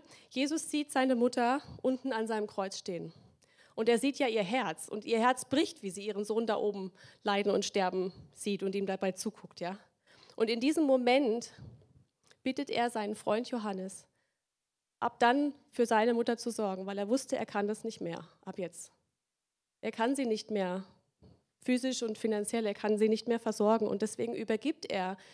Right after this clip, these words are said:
die Verantwortung, die er hatte als, als ältester Sohn, an jemanden, von dem er wusste, er kann sich auf ihn verlassen.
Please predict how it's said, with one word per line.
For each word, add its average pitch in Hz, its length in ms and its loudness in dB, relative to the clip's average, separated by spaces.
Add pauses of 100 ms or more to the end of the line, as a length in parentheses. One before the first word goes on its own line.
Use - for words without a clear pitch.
(220)
die 240 100 0
Verantwortung, 247 800 2
die 214 140 -4
er 214 200 0
hatte 269 220 0
als, 202 160 0 (260)
als 202 160 -6
ältester 240 440 -4
Sohn, 190 360 -6 (260)
an 214 140 -2
jemanden, 240 420 0
von 226 140 -4
dem 214 140 0
er 208 140 -2
wusste, 240 240 -2
er 233 80 0
kann 220 200 -4
sich 214 200 -8
auf 214 100 -8
ihn 208 120 -10
verlassen. 190 540 -6